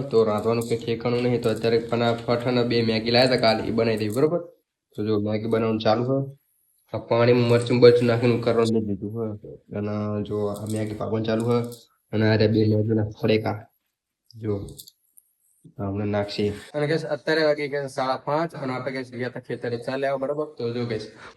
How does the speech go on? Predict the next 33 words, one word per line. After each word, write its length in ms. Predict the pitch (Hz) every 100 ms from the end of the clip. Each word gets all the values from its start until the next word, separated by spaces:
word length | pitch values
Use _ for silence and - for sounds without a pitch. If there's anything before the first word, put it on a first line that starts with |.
| -
મસ્ત 280 | 120 127 127
મજાનું 380 | 123 127 123 117
ઘર 140 | 120
સાફ 260 | 117 127 -
કરી, 220 | 131 131
વાહન 320 | 120 120 120
ધોવરાઈ 340 | 117 110 131 127
બોવરાઈને. 340 | 123 143 143 143 - - -
<laughs> 580 | 110 117 147 123 113
મેં 180 | 120 131
નહીં 0 |
ધોયા 420 | 135 139 98 123
વાહન, 220 | 123 143 135
આપણા 260 | 120 120
ઘરના 200 | 110 120 117
સભ્યો 260 | 110 117
ધોયા. 340 | 113 120 127 143 - - - -
તો 200 | 117 120
એમને 280 | 123 127
બધું 200 | 110 123 120
મસ્ત 200 | 120 123
મજાનું 280 | 120 120
કામ 240 | 117 117 117
કમ્પ્લીટ 340 | 117 120 117
કરી 140 | 131 127
નાખ્યું 240 | 127 135
હતું, 140 | 135
બરોબર? 320 | 123 139 147 156 - - - -
તો 240 | 113 117
ગાઈસ 240 | 117 113
ટાઈમ 320 | - 117 120 110
વધે 160 | 139
તો 140 | 139